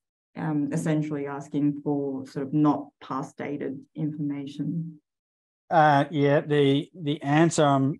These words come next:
Speaker 2: ninety-five percent confident in is that the, the nathrs climate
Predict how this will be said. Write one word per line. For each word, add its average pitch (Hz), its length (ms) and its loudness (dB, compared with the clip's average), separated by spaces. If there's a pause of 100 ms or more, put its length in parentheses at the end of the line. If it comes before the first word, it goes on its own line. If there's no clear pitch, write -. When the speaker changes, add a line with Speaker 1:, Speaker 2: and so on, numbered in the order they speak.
(140)
Speaker 2:
ninety-five 147 680 2
percent 123 300 -4
confident 135 500 -2
in 135 260 -4
is 139 200 -6
that 143 200 -4
the, 135 380 -2
the 135 140 -2
nathrs 131 800 0
climate 135 580 -2